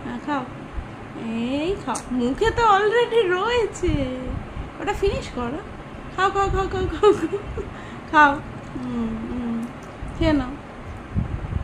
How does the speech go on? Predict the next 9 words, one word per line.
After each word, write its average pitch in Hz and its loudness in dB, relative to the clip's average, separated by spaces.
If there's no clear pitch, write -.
হুম। 110 -4
আর 220 2
বলো 190 2
না, 185 2
চিকেন 226 -4
তরকারিটা 233 0
আনবো 226 0
বলে 226 -2
গেছিলাম, 240 -2